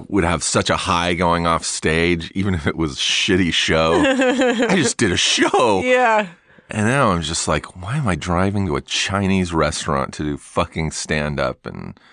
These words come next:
Speaker 1: and I leave going, "There were fucking four people there. What the fuck is going on?"
Speaker 2: Yeah. I mean, do you think that's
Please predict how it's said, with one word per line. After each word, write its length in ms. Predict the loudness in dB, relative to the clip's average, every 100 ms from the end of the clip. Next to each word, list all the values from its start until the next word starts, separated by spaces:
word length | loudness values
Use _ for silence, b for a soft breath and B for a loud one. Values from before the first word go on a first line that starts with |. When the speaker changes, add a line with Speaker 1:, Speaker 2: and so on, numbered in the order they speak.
| b b b b b -8
Speaker 1:
and 100 | -4
I 120 | -2
leave 380 | 0 0 0 -2
going, 300 | -4 -4 -6 -6
"There 100 | -4
were 120 | -4
fucking 500 | -6 -6 -6 -4 -6
four 420 | -8 -8 -2 -2
people 380 | -2 -4 -4 -4
there. 180 | -4 -4
What 160 | -4
the 120 | -6
fuck 420 | -8 -10 -8 -6 -8
is 140 | -8
going 320 | -4 -4 -4
on?" 300 | -6 -8 -10 -8
Speaker 2:
Yeah. 340 | -2 0 2 -2 -8 b b b b b b _ _ _ _ _ _ _ _ _ _ _ _ _ _ _ _ -2
I 60 |
mean, 200 | 2 2
do 120 | 2
you 80 | 0
think 240 | 0 -2 2
that's 480 | 0 0 -6 -16